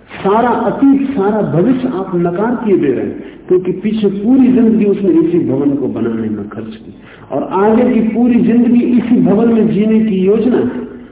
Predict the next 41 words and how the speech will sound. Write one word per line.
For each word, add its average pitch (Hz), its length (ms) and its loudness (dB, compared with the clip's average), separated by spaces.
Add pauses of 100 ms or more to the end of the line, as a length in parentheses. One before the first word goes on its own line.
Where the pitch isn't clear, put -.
(180)
और 135 100 -8
आप 180 260 -6
कह 175 140 2
रहे 214 100 2
हैं, 214 120 2
"ये - 180 0
ताश 208 380 -4
का 240 80 -2
भवन।" 226 340 -2 (1300)
तो 107 60 -10
वो 110 80 -6
आपकी 127 320 -6
बात 123 320 -6
को 135 60 -4
सुनने 143 320 0
को 127 160 -6
राजी 131 300 -6
नहीं 185 200 -4
होगा, - 280 -12 (180)
वो 135 80 -4
आपको 147 320 -4
झुठलाएगा, 160 800 -4 (420)
वो 135 80 -2
कहेगा, 170 340 0
"ये 175 240 2
सच 180 160 -2
नहीं 226 180 0
हो 214 140 2
सकता, - 300 -6 (380)
क्या 202 140 -2
झूठ 233 320 2
बात - 320 -2
कह 175 120 0
रहे 156 200 -2
हो, - 80 -10 (460)
क्या 220 180 -2
गलत 247 420 0
बात 175 280 -4
कह 135 100 -2
रहे 107 160 -6
हो।" - 100 -12